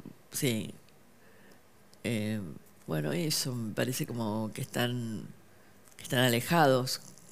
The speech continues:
¿no? Alejados de,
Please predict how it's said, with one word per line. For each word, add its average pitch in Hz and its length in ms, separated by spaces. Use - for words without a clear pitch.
¿no? 151 320
Alejados 160 560
de, 135 240